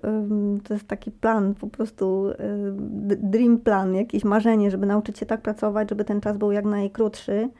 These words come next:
e, najbardziej efektywnie i mieć, mieć jakby rozwinięty ten warsztat, żeby pewne rzeczy robić w miarę sprawnie. E, natomiast, no, nie da się tego przewidzieć do końca,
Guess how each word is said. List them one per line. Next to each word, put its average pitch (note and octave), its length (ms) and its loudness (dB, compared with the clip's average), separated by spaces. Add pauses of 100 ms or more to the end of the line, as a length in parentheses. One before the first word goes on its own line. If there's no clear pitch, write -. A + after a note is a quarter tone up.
(680)
e, G3 600 0
najbardziej G#3 460 0
efektywnie G3+ 800 0
i G#3 120 -2
mieć, G3 300 -4
mieć G3 240 -4
jakby G3+ 280 -2
rozwinięty G3+ 500 0
ten G3 200 -2
warsztat, G3+ 460 -4
żeby G3 220 -10
pewne G3 280 -2
rzeczy G3 240 -6
robić G3 280 -6
w - 40 -8
miarę G3 220 -2
sprawnie. G#3 800 -2
E, G3+ 320 -4
natomiast, A3 640 -2
no, G#3+ 400 0
nie A#3+ 200 2
da A3+ 100 0
się A3+ 100 -8
tego G#3+ 200 -6
przewidzieć G#3 480 -6
do G#3+ 140 -4
końca, G3+ 680 -4